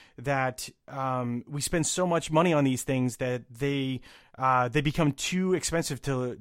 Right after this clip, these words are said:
to lose, uh, which means that they're too expensive to use. And it question, you know, and that begs the question of, well, why do we spend any of this money on it in the first place if we're not willing to use it?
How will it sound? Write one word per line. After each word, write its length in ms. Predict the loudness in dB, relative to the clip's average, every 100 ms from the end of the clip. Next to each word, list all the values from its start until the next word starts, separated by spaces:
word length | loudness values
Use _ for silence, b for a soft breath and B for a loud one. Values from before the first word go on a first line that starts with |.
| -6
to 100 | -4
lose, 680 | 0 2 2 0 -2 -6 -10 B B B
uh, 400 | 2 4 6 4
which 680 | 0 -4 -8 -6 -4 -4 -8 -10 _ _ 0
means 440 | 4 6 6 6
that 260 | 4 2 4
they're 140 | 2
too 180 | 4 0
expensive 360 | 4 4 4
to 80 | -2
use. 560 | -2 2 2 2 -8 -12 B -2
And 120 | 0
it 140 | 0
question, 640 | 2 2 2 2 2 2 0
you 280 | -4 -6 -2
know, 100 | -2
and 260 | 0 0
that 180 | 2 2
begs 220 | 2 2
the 80 | 0
question 360 | 0 0 0 0
of, 260 | 0 -2 B B -4
well, 240 | -2 -2 -6 -20
why 320 | -18 -4 4
do 80 | 4
we 120 | 4
spend 260 | 0 2 2
any 160 | 2 0
of 80 | 0
this 140 | -2
money 180 | -2 0
on 160 | 0
it 60 | 0
in 60 | -2
the 60 |
first 320 | -2 -2 -2
place 360 | -2 -2 -2 -6
if 400 | -6 -4 -4 -6
we're 100 | -4
not 200 | -2 -2
willing 240 | -2 0 0
to 40 |
use 300 | -2 -4 -4
it? 160 | -6